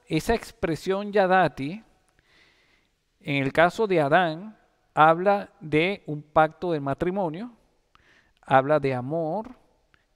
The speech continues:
y habla de una relación íntima.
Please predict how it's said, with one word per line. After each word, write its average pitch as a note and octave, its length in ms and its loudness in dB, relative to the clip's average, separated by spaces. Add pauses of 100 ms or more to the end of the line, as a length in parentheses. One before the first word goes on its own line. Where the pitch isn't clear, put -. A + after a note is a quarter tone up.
y C3+ 120 -4
habla C3+ 300 2
de D3 120 -2
una C3 180 -6
relación C#3+ 640 -6 (600)
íntima. B2+ 640 -8